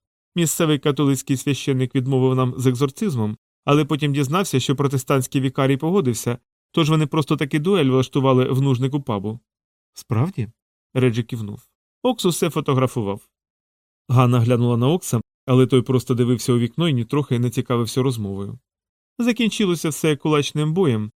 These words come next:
і обидві сторони стверджували, що супротивник напав перший.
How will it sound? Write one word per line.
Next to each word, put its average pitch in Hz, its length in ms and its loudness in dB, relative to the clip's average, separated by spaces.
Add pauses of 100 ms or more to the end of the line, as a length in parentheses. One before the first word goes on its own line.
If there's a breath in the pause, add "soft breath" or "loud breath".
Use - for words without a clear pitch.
(200)
і 156 100 4
обидві 147 320 2
сторони 143 360 0
стверджували, 127 560 0
що 135 160 -4
супротивник 135 640 -2
напав 147 260 -2
перший. - 480 -8